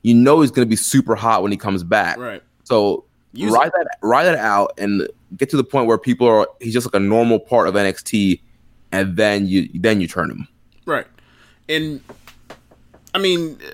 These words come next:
Speaker 2: I don't know. Maybe it's a, maybe it was just a thing. And it, it is weird that, like, they wanna put somebody on from the main roster on N X T and then immediately make him a heel. That also is weird, right? You, like, you would
Speaker 1: Right.
Speaker 2: think that you use a babyface to kinda draw the viewers in.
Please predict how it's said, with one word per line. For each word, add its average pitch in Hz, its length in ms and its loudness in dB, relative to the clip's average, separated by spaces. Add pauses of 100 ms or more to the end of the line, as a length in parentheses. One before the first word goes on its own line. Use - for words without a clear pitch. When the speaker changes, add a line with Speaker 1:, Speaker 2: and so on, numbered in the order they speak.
(500)
Speaker 2:
I 127 160 -2
don't 113 80 -2
know. 104 100 -6
Maybe 120 260 -4
it's 120 100 -2
a, 120 100 -2 (100)
maybe 117 320 -6
it 127 40 -2
was 123 180 -6
just 117 160 -10
a 127 80 -10
thing. - 240 -10
And 208 100 -4
it, 214 140 -4
it 214 140 0
is 202 120 -4
weird 220 280 -2
that, 180 100 -2
like, 165 240 0
they 160 80 -2
wanna 170 340 -2 (460)
put 196 200 -2
somebody 180 420 -2
on 160 800 -4
from 165 180 -4
the 160 60 -2
main 156 240 -2
roster 156 540 0 (100)
on 156 240 0
N 151 160 -4
X 165 200 -4
T 175 360 -2
and 143 100 0
then 147 240 -2
immediately 139 320 0
make 139 180 -2
him 135 120 -4
a 123 40 -6
heel. 139 200 -4
That 143 140 0
also 160 260 -2
is 156 100 -6
weird, 160 300 -2
right? 160 300 0
You, 135 220 -8
like, 131 200 -4
you 131 100 -4
would 98 80 2
Speaker 1:
Right. 92 100 -2
Speaker 2:
think 151 160 -8
that 131 160 -4
you 131 140 -2
use 131 160 0
a 123 40 -8
babyface 131 440 -4
to - 60 -20
kinda 123 360 -6 (420)
draw 139 240 0
the 131 60 -8
viewers 147 400 2
in. 165 240 -2